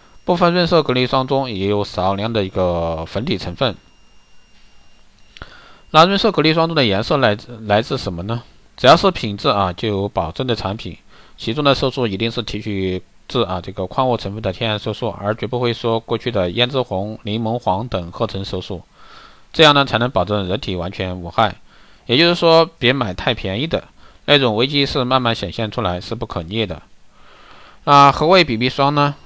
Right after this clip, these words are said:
全称啊，这个是最早啊，源于德国，可舒缓并镇静肌肤，并淡化疤痕，因此成为医生为病人做手术、做术后啊肌肤护理时常用的一个护肤剂霜剂。不过在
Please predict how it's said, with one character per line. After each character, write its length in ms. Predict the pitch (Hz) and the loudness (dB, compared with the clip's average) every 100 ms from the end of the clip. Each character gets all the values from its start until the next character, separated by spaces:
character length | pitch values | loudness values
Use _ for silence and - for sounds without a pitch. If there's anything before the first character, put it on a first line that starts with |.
| - | -18
全 220 | - 104 | -6 -6
称 240 | 107 123 123 | -4 -6 -4
啊， 200 | - 98 | -4 -4
这 160 | 92 104 | -4 -2
个 160 | 101 | -2
是 720 | 98 107 98 95 92 90 85 73 - - - | -2 -2 -2 0 -2 -2 -4 -8 -16 -20 2
最 140 | 214 | 4
早 140 | 185 101 | 6 4
啊， 280 | 90 90 85 - 98 | 0 -8 -8 -12 -6
源 180 | 95 117 | -2 -2
于 80 | |
德 220 | 123 98 110 | -2 -2 -2
国， 260 | 92 90 - - - - - - - - | -4 -6 -10 -20 -20 -20 -20 -20 -20 -2
可 120 | 113 | -2
舒 200 | 113 180 | 2 2
缓 200 | 165 104 | 4 2
并 240 | 98 131 | 0 -6
镇 200 | 120 147 | -4 -6
静 160 | 143 120 | -2 -4
肌 160 | 120 117 | -2 -4
肤， 320 | 127 120 - - | 0 -2 -2 -6
并 160 | 123 113 | -6 0
淡 200 | 117 110 | 0 2
化 180 | 110 | 2
疤 180 | 101 113 | 2 2
痕， 280 | 113 90 85 - _ - - - - | 2 -4 -8 -14 _ -20 -20 -20 -8
因 100 | 180 | -4
此 160 | - | -2
成 160 | 120 120 | 0 2
为 80 | 123 | 2
医 140 | 131 | 0
生 400 | 135 143 139 135 - 107 | -2 -2 -2 -4 -10 -8
为 260 | 123 117 | 0 0
病 220 | 110 135 110 | 0 0 -2
人 140 | 101 | -4
做 180 | 139 120 | -4 -4
手 240 | - 87 | -4 -8
术、 300 | - 170 151 - - - | -6 -4 -4 -6 -20 -10
做 160 | 156 143 | -2 -2
术 240 | - 180 | 0 -2
后 200 | 175 147 | 2 2
啊 120 | 95 | 2
肌 140 | 92 117 | 0 -4
肤 180 | 123 | -4
护 160 | 117 156 | -4 -2
理 120 | 117 | -4
时 180 | - 92 | -4 -10
常 220 | - 98 | -6 -6
用 100 | 104 | -6
的 60 | 104 | -6
一 20 | |
个 260 | 98 90 87 | -4 -2 -2
护 160 | 117 | -8
肤 140 | 110 117 | -8 -6
剂 160 | 120 | -6
霜 320 | 107 - 123 | -8 -2 -2
剂。 280 | 120 135 - - - - - - - - - | -2 -8 -8 -16 -20 -20 -20 -20 -20 -18 2
不 140 | 180 | 8
过 120 | 190 | 8
在 440 | 170 147 139 143 | 10 8 8 6